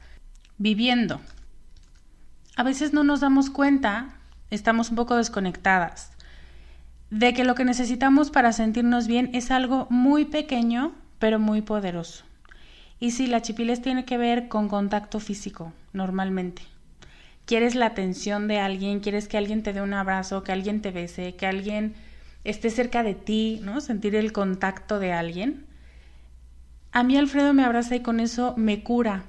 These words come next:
digamos, mi chipilez. Es, ah, esta sensación de lo que yo creo que hay profundamente, lo que hay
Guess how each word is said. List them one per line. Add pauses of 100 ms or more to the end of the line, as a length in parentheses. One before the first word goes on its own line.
(160)
digamos, (100)
mi
chipilez. (480)
Es, (520)
ah, (240)
esta
sensación
de (680)
lo
que
yo
creo
que
hay
profundamente,
lo
que
hay